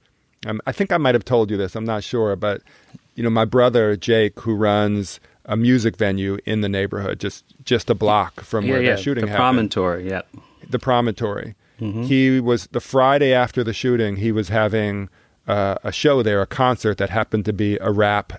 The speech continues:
Speaker 1: act, you know. And the police essentially showed up and were like, "Nah, nah,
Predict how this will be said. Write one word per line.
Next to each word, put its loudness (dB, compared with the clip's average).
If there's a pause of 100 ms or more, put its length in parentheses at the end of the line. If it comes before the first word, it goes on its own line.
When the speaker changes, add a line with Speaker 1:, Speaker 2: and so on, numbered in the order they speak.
(140)
Speaker 1:
act, -6 (240)
you -4
know. -4 (440)
And 0 (300)
the -4
police 0
essentially -2
showed 2
up 2 (280)
and -4
were 0
like, 0
"Nah, 0
nah, -2